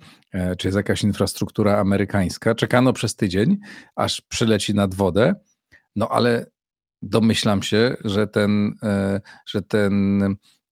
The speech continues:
obiekt, nie, ten balon nie, e, nie czekał na to, aż wróci do Chin i przekaże twardy dysk z nagrań, tylko, e, na żywo, e, przekazywał informacje, e,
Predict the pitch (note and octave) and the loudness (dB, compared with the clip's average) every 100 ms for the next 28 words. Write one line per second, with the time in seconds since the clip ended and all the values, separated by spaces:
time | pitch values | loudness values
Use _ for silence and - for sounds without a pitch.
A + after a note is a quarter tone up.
0 | - - A#2 G#2+ A#2+ - - A2 A#2 A2+ | -12 0 2 4 2 0 -2 2 4 2
1 | A2 A#2+ A2+ G#2 G#2+ G#2 A2+ A2+ A2 A2+ | 2 2 2 2 2 2 0 0 0 2
2 | A2 A2 A2 A2 A#2 A2+ A2 G#2+ G#2+ A2 | 2 0 0 -2 -2 -2 -2 -2 -4 -4
3 | - - _ - A#2 B2+ A#2+ - E3 D#3 | -10 -20 _ -8 -6 0 0 2 4 6
4 | A#2+ A#2 B2+ B2+ A2+ G#2 G#2 G#2 A#2 C3+ | 6 4 4 2 2 -2 -4 -2 2 4
5 | C#3+ - A2+ G#2 G#2+ G#2+ G2+ G#2+ A2 - | 2 0 -2 0 2 2 0 -2 -6 -4
6 | B2+ A2+ G2+ - A2 A2+ G#2 G#2 - A2 | 0 2 0 -2 -2 0 0 -2 0 0
7 | G#2 G#2 G2+ G2+ - G#2 F#2+ G2+ F#2 G#2+ | 0 -2 -2 -4 -4 -6 -2 -2 0 -2
8 | A2 G#2+ A2+ A2+ A#2 A#2 - _ - A#2 | -2 -8 -2 0 0 -4 -14 _ -10 -8
9 | A#2 B2+ B2 B2 C#3 C#3+ G#2+ G2+ G#2+ G#2+ | -6 -4 0 2 2 2 2 2 -2 -4
10 | G2 G2 F#2+ - - G2 G2 G2+ G2 F#2+ | -4 -4 -8 -8 -6 -4 -2 -2 -2 -4
11 | G#2+ G2 F#2+ - G2+ F#2+ F#2+ | -2 0 -2 -2 -2 0 -2